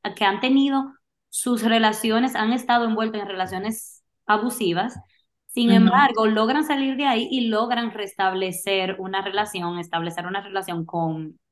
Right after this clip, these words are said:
Speaker 1: ya más sana con otra persona, porque
Speaker 2: Ujú.
Speaker 1: siento que las personas que, que están en una relación abusiva,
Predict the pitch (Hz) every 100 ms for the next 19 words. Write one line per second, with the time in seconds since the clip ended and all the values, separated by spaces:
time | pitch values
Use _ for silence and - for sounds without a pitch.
0 | - 170 165 180 175 175 160 156 160 160
1 | 160 - 180 - 226 190 165 - - _
2 | 202 185 196 - 202 196 190 196 - 202
3 | - 202 190 185 - _ _ _ _ -
4 | 214 - 208 214 220 240 277 285 - _
5 | - 220 226 240 226 190 196 202 214 214
6 | 208 - 202 196 202 180 170 170